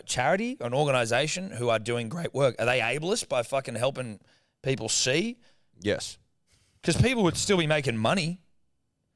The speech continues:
Speaker 1: You know what I mean? Like, I'm, I'm sure eye doctors aren't all doing it for free. They're not all Jesus rubbing mud on blind fucks' eyes.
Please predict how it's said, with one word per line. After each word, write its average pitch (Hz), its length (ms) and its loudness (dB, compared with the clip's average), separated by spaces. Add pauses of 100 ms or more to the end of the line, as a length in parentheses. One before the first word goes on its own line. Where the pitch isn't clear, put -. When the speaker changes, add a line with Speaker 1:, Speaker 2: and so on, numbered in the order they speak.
(320)
Speaker 1:
You 135 100 0
know 147 60 6
what 139 80 4
I 135 40 -2
mean? 160 160 2
Like, 143 160 2
I'm, 156 160 2
I'm 123 160 0
sure 120 260 2
eye 135 140 2
doctors 139 320 0
aren't 131 120 2
all 123 60 4
doing 135 180 0
it 113 60 -6
for 113 100 -8
free. 156 280 2
They're 135 80 0
not 160 120 4
all 143 100 4
Jesus 131 520 0
rubbing 135 280 2
mud 131 200 2
on 127 140 -2
blind 123 320 2
fucks' 120 340 -2
eyes. 131 440 2